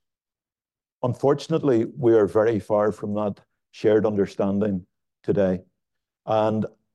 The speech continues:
I was talking to somebody recently, and I said, I wondered whether if we had christened Strand three as Strand one, we would have given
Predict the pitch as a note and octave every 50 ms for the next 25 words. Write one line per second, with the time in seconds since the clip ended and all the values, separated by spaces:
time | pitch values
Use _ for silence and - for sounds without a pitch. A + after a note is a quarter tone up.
0 | _ _ _ _ B2 A#2 A2+ A#2 A#2 - - - C3+ D3 D#3 E3+ D3 A2+ G#2+ -
1 | - B2 A#2+ A#2 A2 G#2 G2 G#2 G#2 G#2 - D3 C#3 B2 C3 A#2 G#2+ G#2 A#2 -
2 | - - _ _ _ - A2+ G#2+ G2+ - B2+ A#2+ A#2 A#2 - - C3+ A#2+ A2 C3
3 | D#3+ D#3+ D#3+ E3 C#3 A#2+ - - - _ _ _ _ _ _ _ - A#2 A2+ G#2
4 | A#2+ A#2 G#2 F2+ - - _ _ _ _ _ _ _ - A2 - - A#2+ F#2+ A2+
5 | G2 - - - - C3 B2+ - - D3 A#2+ - - - _ - - - - A#2+
6 | A#2 A#2 A#2 A2+ G#2+ - - - G#2 G#2+ A#2+ A#2+ A#2+ A#2+ - _ _ _ _ _
7 | _ _ _ _ _ _ - G#2+ - - - - A#2 A2+ A2 A2 G#2+ F2 F#2 G#2
8 | A2+ B2+ B2+ A2+ G#2+ _ _ _ _ _ _ _ _ _ _ _ _ _ D3+ A#2+
9 | A#2+ A#2 A#2 G#2+ F#2+ - - B2 G#2+ B2+ A#2 A#2 A#2+